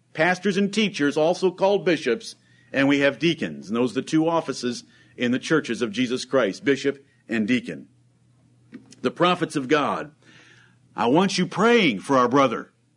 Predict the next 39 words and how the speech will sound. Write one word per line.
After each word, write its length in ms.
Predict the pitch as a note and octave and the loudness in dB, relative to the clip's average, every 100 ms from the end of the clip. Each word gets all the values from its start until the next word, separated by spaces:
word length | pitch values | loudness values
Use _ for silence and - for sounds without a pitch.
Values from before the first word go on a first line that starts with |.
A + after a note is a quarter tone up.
| _ _ | _ _
I 80 | C3 | 2
want 240 | D#3 F#3+ E3+ | 2 2 0
you 80 | |
praying 380 | E3 F3 G#3+ G#3+ | -2 0 2 2
for 80 | F3+ | 2
the 100 | F#3+ | 4
ordination. 580 | G3 F#3+ F#3 A3+ - E3 | 4 2 2 2 2 2
I 40 | |
want 260 | D#3+ D#3 C#3+ | 4 2 0
you 80 | C3 | -4
praying 400 | - G3+ A3 G3 | 0 2 2 2
for 100 | D#3+ | 0
the 80 | |
church 480 | C3+ - G3 F#3+ - - - - _ _ | 0 2 2 0 -6 -16 -20 -20 _ _
that 260 | C#3 C3+ - | 0 0 0
by 140 | C3+ | 2
the 80 | B2+ | 2
grace 320 | A2+ F#3+ F#3 | 4 2 2
of 120 | D#3 C#3+ | -2 0
God 280 | F#3 F#3 | 2 2
he's 160 | D#3+ C3 | 0 0
going 220 | D#3 D#3+ | 2 2
to 60 | B2+ | 0
serve. 540 | - F#3+ G3+ A#3 G3+ _ _ _ _ _ _ - | 2 6 6 4 0 _ _ _ _ _ _ -2
I 100 | A#2+ | 2
want 220 | E3+ F3 | 2 2
you 60 | D3+ | -2
to 80 | |
pray 240 | C#3+ G3 G3+ | 0 4 4
for 140 | D#3+ | 2
the 80 | D3+ | -4
Spirit 360 | - A3+ C4+ G3 | -2 2 4 4
of 140 | C3 | 2
God 300 | C#3 B2 G2+ | 2 2 0
to 80 | A#2 | 0
come 220 | E3+ F3 | 2 2
and 80 | D3+ | 2
anoint 360 | D#3+ A3+ A3+ | 2 2 2
him 360 | D3+ A#2+ E2+ | 2 0 -2